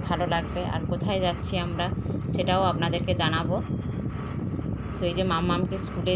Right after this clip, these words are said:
দিয়ে আমি আর আপনাদের দাদাভাই এখন বেরিয়ে চলে যাচ্ছি গাড়িতে করে। আপনারা ভিডিওতে কমেন্ট করবেন, তাহলে ভালো লাগে, আপনাদের কমেন্টেরও অ্যান্সার দেওয়ার চেষ্টা করব। তো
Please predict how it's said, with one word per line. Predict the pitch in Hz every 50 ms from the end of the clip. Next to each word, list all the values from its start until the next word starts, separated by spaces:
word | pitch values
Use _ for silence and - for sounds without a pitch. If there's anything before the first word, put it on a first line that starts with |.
| 175
দিয়ে | 180 180 185 190 165 156
আমি | 165 165 170 175 185 180
আর | 180 175 170
আপনাদের | 170 180 165 170 175 170
দাদাভাই | 156 156 170 175 185 185 175 170
এখন | 180 196 190 185 - - - - - - - 156
বেরিয়ে | 175 175 170 175 175 185 - -
চলে | 175 170 170 170 175
যাচ্ছি | 180 180 - - - 247 - - - - - - - - - - - -
গাড়িতে | 180 165 160 - - 180 175 170
করে। | 175 180 202 - - - - - - - - - - - - - - - - - - - - - - - - - - - - - - - - - - - - - - - - - - - - - - - - - - - - - - - - - - - - - - - - - - - - - - - - - - - - - - - - - - - - -
আপনারা | 170 170 185 175 180 190 185 185
ভিডিওতে | 190 - 180 175 180 190 180 180
কমেন্ট | 170 170 175 185 - -
করবেন, | 180 170 180 180 185 -
তাহলে | 185 160 160 160 185 175 -
ভালো | 165 165 175 180 165
লাগে, | 170 160 156 190 226 - - -
আপনাদের | - - 175 170 185 180 -
কমেন্টেরও | 156 160 170 170 - 170 175 180 175
অ্যান্সার | 156 156 160 - 196 180 165 160
দেওয়ার | 165 165 165 160 156 -
চেষ্টা | 175 170 - - 175 165
করব। | 170 165 165 170 214 277 - - - - - - - - - - - - - - - - - - - - - - - - - - - - - - - - - - - - -
তো | 196